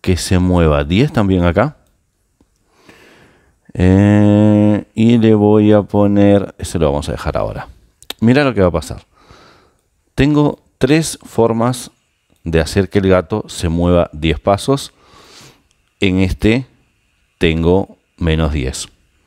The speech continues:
Voy a establecer una condición, voy a establecer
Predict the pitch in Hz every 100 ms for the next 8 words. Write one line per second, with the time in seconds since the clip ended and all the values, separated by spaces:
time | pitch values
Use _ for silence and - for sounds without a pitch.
0 | _ _ _ _ _ _ _ _ - 113
1 | 151 143 113 95 87 87 - 120 - 87
2 | 82 80 82 80 78 76 - 85 76 67
3 | 67 85 101 - 95 85 82 78 - 110
4 | 110